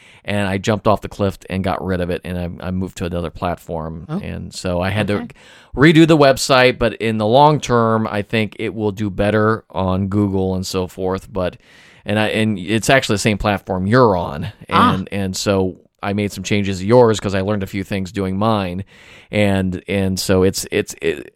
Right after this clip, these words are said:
Speaker 1: this kind of stuff is tricky. And one of the things we talk about, and you might be saying, "Well, John, we've been talking, you've been talking about vision and all this stuff on the last few episodes. What does that have to do with marketing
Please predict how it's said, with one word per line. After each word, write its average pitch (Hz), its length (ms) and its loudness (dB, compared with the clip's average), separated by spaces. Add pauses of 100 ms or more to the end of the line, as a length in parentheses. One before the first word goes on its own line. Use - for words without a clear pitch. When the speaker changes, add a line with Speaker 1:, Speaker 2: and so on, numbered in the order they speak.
Speaker 1:
this 156 240 2
kind 226 200 0
of - 40 2
stuff 170 220 0
is 107 80 0
tricky. 101 400 0
And 104 100 0
one 175 100 6
of 175 40 6
the 147 60 4
things 127 240 0
we 117 80 -2
talk 127 260 2
about, 104 140 4
and 104 80 4
you 113 80 0
might 117 160 2
be 107 80 0
saying, 107 180 -2
"Well, 110 120 2
John, 170 360 2
we've 170 160 0
been 165 100 -2
talking, 165 220 0
you've 143 100 0
been 139 100 0
talking 143 140 4
about 107 180 4
vision 127 360 4
and 110 100 0
all 120 200 4
this 113 120 2
stuff 127 300 0
on 110 100 2
the 98 180 -2
last 110 280 -2
few 110 140 2
episodes. 110 420 0
What 135 80 0
does 143 80 0
that 139 80 4
have 135 140 2
to 113 60 -8
do 123 120 4
with 117 160 0
marketing 123 540 2